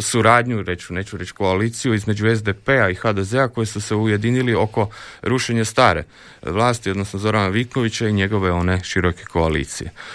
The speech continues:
E, o, sad, e, praktički imamo ih ovdje u posebnim pozicijama, a mada to ih na neki način tereti, e, dakle, i Most, a i S D P, e, ovaj, što su, e, u prethodno č-, razdoblju četiri godine praktički, e,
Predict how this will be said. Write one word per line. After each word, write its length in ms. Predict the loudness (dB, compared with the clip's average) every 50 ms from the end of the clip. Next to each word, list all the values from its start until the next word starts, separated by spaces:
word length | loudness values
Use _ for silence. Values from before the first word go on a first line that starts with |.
| -18 -16 -4 2
E, 80 | 4 4 6 6 4 2 0 -2
o, 260 | -2 -2 0 0 -2 -2
sad, 420 | -2 0 2 2 0 0 -8 -20 -20 -20 _ _ _ _ _ -20 _ -12 -4
e, 340 | 0 0 2 2 2 0 -2 -2 0
praktički 580 | 2 2 2 2 -2 -6 -6 -4 -2 -2 0 0
imamo 420 | 2 2 2 2 2 2 2 2
ih 180 | 2 0 0 0
ovdje 240 | -2 0 0 0
u 100 | 0 -2
posebnim 520 | -2 0 0 0 0 0 -2 0 0 0 -2
pozicijama, 760 | -4 -4 -2 -2 -4 -2 0 0 2 2 2 0 2 2 2
a 20 |
mada 360 | 4 4 2 2 2 0 -2 -2 -4 _ -4
to 160 | -2 0 0
ih 220 | 0 -2 -4 -6
na 180 | -4 -2 0 0
neki 240 | 0 0 -2 0 0
način 340 | 0 0 0 0 0 -2 -2
tereti, 500 | 0 0 0 0 -2 -2 -2 -4 -6 -6 -8 -20 -20 -20 -20 -18 -8 -2
e, 240 | 0 2 2 2 2
dakle, 480 | 2 0 0 0 0 0 0 0 0 0 -2
i 140 | 0 2
Most, 400 | 2 4 4 4 2 0 0 -2
a 120 | 0 0 2
i 240 | 2 2 0 0 0
S 80 | -2
D 80 | -4 -8
P, 280 | -6 -2 -2 -2 -2 -2 -6 -20 -20 -20 -20 -16 -6 0
e, 260 | 2 2 4 2 2 0 -2
ovaj, 540 | -2 0 0 0 0 0 0 0 0 0 -2 -6
što 260 | -8 -6 -2 -2 -2
su, 420 | -2 -4 -2 0 2 2 2 0 -4 _ -4
e, 40 | -4 -2 -2 -4
u 60 | -6
prethodno 600 | 0 2 2 2 2 0 -2 -2 0 0 -2 -2 -6 -12
č-, 140 | -14 -14 -10 -4
razdoblju 640 | -2 0 2 4 4 2 2 0 -2 -2 -2 -2 -2
četiri 300 | -2 -4 -4 -4 -4 -2
godine 360 | 0 0 2 2 2 0 0
praktički, 600 | 0 0 -2 -2 0 -4 -8 -8 -8 -4 -4 -4
e, 600 | -4 -4 -8 -8 -4 -2 -2 0 0 0 0 -2